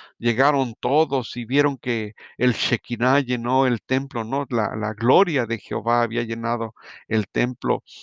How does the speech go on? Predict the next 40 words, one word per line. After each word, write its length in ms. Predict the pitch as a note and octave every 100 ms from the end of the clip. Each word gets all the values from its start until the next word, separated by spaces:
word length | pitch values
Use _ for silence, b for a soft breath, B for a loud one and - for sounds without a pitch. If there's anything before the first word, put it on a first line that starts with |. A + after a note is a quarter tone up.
| B -
y 120 | B2
todos 340 | - C3+ C3+ A#2
dije, 220 | G#2+ A2+
alabaron 680 | A2+ A2 A2 D3 G3+ F#3 C3+
a 80 | B2
Jehová 480 | - A2+ A2+ A2 - B B -
porque 300 | B2 - A#2+
decían, 360 | A2 - C3+
"Él 140 | C#3 D3
es 160 | B2
bueno 300 | A2 C3 D#3+
y 60 | C#3
su 140 | -
misericordia 800 | B2 A#2 A#2+ A#2 - C3 D#3+ C3+
es 100 | A2+
para 280 | - A2+ G#2+
siempre". 560 | - A#2+ A2 - A2+ - b b
Segunda 380 | - A2+ A2 C#3+
de 100 | C#3
Crónicas 460 | - B2 A#2+ - -
siete, 440 | - A#2 - G#2+ -
del 160 | G#2
uno 200 | A2 A2+
al 100 | G#2
tres, 260 | B2 C3 -
pero 240 | A#2 A2+
en, 240 | A2 G#2+ -
en 160 | A2+
el 120 | G#2+ G2+
versículo 640 | G#2 - G3+ - A3+ G3+
catorce 800 | - F#3 - A#2 G#2 - G#2 A2 B B B B
hay 220 | D3 F3+
una, 340 | A3+ A#3+ A3 G3 -
hay 180 | D3 D#3+
un 500 | G3 G3 F#3 F3 D3+
versi-, 440 | C3 A2+ - - -
ese 240 | E3 A3
es 100 | -
un 120 | G#3
versículo 580 | F#3+ - D#3 - D3+